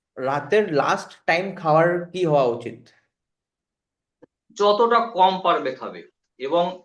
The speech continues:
Speaker 2: আর্লি। ধরো, আহ, কেন আর্লি? সব থেকে ভালো হচ্ছে যে যখনই তোমার সূর্য ডুবে যাচ্ছে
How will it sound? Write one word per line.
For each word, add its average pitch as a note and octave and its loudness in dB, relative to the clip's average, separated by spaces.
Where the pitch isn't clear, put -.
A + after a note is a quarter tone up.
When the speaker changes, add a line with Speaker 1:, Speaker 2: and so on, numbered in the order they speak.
Speaker 2:
আর্লি। C#3+ -4
ধরো, E3 -4
আহ, A2 -8
কেন D3 -4
আর্লি? C#3+ -4
সব - -8
থেকে F3 -4
ভালো D3+ -4
হচ্ছে E3 0
যে G3 -6
যখনই A#2 -8
তোমার F#3+ -4
সূর্য D#3+ -4
ডুবে C#3 -6
যাচ্ছে E3+ -6